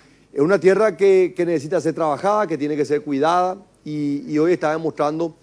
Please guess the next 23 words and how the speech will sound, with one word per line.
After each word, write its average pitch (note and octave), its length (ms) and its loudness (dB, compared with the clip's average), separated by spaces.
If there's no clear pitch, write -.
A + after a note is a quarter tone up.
que D3+ 140 -4
le D3+ 60 0
está D3+ 440 0
permitiendo D3+ 540 -2
a - 20 0
las D#3+ 140 -2
familias C#3+ 380 -4
paraguayas C3+ 600 -4
tener D3+ 520 -4
una C#3 180 -6
mejora C3 320 -4
en C3+ 80 -6
su C3 100 -12
calidad A#2 420 -2
de G#2 40 -4
vida. G2 220 -8
Lo A2 100 -6
que A#2 120 -4
hemos C3 220 -4
visto, C3+ 540 -2
mi B2+ 100 -10
querido B2+ 320 -2
Carlos, C3 420 -4